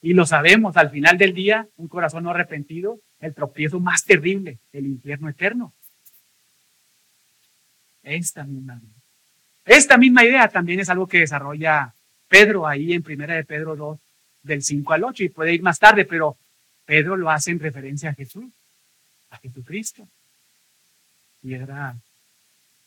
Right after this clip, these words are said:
que para algunos es preciosa, pero para otros es tropezadero. Increíble, pero así es.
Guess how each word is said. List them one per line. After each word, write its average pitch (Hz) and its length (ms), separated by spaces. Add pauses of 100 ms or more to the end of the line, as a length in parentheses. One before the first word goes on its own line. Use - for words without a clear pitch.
(1500)
que 147 120
para 135 180
algunos 135 420
es 143 140
preciosa, 147 560 (880)
pero 127 180
para 120 280
otros 123 360 (840)
es 131 120
tropezadero. 139 800 (680)
Increíble, 156 800 (480)
pero 151 160
así - 280
es. 320 440